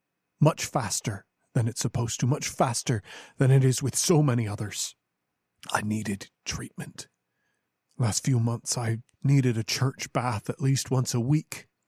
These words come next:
Otherwise, the, just the touch of my clothes would make me sweat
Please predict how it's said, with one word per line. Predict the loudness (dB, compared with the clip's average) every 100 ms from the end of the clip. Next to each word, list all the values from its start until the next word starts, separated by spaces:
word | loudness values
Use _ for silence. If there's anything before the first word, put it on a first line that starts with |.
| _
Otherwise, | 0 2 2 -2 -4 -4
the, | -6 -4
just | -4 -2
the | -6 -6
touch | -4 -2
of | -2
my | -4
clothes | -6 -2 0 2 2
would | -2 -2
make | 0 0 0
me | -2
sweat | 0 2 2 2 -2